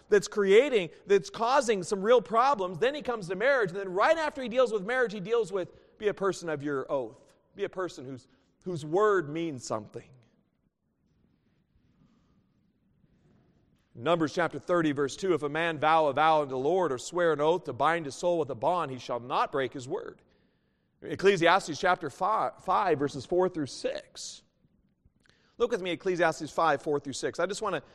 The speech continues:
pick this back up and hope I have enough time tonight to get through this, but I, I, I, well, I went a little bit quickly through this last week.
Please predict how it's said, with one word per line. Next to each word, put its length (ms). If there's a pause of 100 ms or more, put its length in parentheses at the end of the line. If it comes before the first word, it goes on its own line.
(320)
pick 220
this 160
back 280
up 280
and 160 (1300)
hope 240
I 80
have 100
enough 200
time 280
tonight 420
to 60
get 200
through 180
this, 240
but 240 (340)
I, 100 (340)
I, 100 (160)
I, 120
well, 180
I 100 (140)
went 180
a 20
little 140
bit 320
quickly 420
through 260
this 200
last 320
week. 380